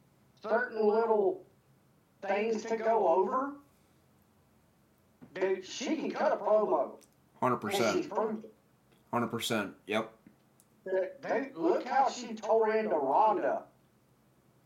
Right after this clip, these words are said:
Speaker 2: Dude,
Speaker 1: A
Speaker 2: and
Speaker 1: couple of months
Speaker 2: e-,
Speaker 1: ago.
Speaker 2: yeah, and everybody ate that up.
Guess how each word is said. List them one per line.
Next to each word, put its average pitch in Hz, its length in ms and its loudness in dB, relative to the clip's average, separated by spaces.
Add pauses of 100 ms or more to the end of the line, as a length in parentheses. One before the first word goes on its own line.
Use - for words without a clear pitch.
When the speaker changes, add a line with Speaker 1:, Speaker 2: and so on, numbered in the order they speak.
(140)
Speaker 2:
Dude, 123 240 2
Speaker 1:
A - 60 0
Speaker 2:
and 220 120 0
Speaker 1:
couple 214 280 2
of 160 60 -2
months - 300 0
Speaker 2:
e-, 117 40 0 (240)
Speaker 1:
ago. 143 100 0
Speaker 2:
yeah, 123 320 8
and 110 220 0 (240)
everybody 117 1080 4
ate 104 240 -2
that 104 180 2
up. 98 300 0